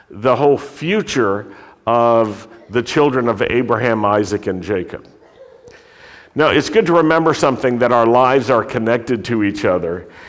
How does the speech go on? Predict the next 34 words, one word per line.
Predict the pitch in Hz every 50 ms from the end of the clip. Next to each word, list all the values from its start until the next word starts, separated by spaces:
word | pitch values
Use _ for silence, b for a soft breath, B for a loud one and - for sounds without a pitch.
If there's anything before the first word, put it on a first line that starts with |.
| B B B
And | B 120 123 123 120 117 - 110
because | 107 120 - - 156 180 233 233 196
of | 160 127
this, | 120 117 117 113 - -
we | 127 143
can | 139 - 147 131 123
rejoice | 120 120 101 107 147 170 185 - - 120 107 - - - - B B B B B B B
when | - 110 135 135 135 131 127 127 127 123 123 123 123 120 113 - - - - - _ -
each | 156 190 202 196 -
of | 165 131
us | 135 131 123 -
has | 127 131 131 135 135 110
a | 120 113
success | - - 123 117 - - 147 131 127 120 -
or | 127 110 110
a | 104
victory. | 98 98 120 120 117 - - 95 87 71 67 - - - - _ _ B B B B B B B B B B B B
We | 113 123 156 160
can | 151 - 165 151 135 131
take | - - 160 165 165 165 -
to | 156 131 113
heart | - 151 143 147 147 131 110 110
with | 120 120 - -
gladness | 107 110 113 120 131 139 147 143 131 123 117 107 104 - -
when | 110 113 117 113
someone | 110 - 156 151 151 139 127
else | 131 127 127 123 113 -
has | - 120 117 110
a | 117 101
great | 90 107 104 110 120 123 127 120 - 95 92
blessing | 110 107 110 113 110 - - 113 101 98
from | - - 113 107 101
the | 92 98
Lord. | 95 104 113 117 104 95 92 87 87 - B